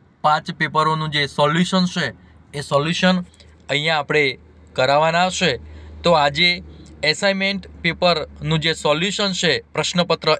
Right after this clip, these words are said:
એક, તેના જેટલા હેતુલક્ષી પ્રશ્નો છે, તેનું સોલ્યુશન આપણે કરવા જઈ રહ્યા છે. અ, ધોરણ બારના તમામ વિદ્યાર્થીઓને જણાવી દઉં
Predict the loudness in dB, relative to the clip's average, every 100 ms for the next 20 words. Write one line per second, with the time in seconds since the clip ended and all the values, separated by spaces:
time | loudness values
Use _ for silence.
0 | -2 -4 -4 _ _ _ _ -20 _ _
1 | _ -2 0 0 -2 -4 _ _ -10 -6
2 | -4 -2 -2 -2 -2 0 0 -2 -2 -4
3 | -4 -4 -2 0 -2 -4 _ _ -4 -2
4 | -2 -2 -2 0 0 0 0 0 -2 -4
5 | _ _ _ _ -2 0 2 2 2 4
6 | 2 0 -2 -2 -2 -4 _ -20 -20 -20
7 | -4 0 2 0 -2 -2 -2 0 0 2
8 | 0 -2 0 0 2 2 2 0 0 0
9 | 2 2 2 0 0 2 0 0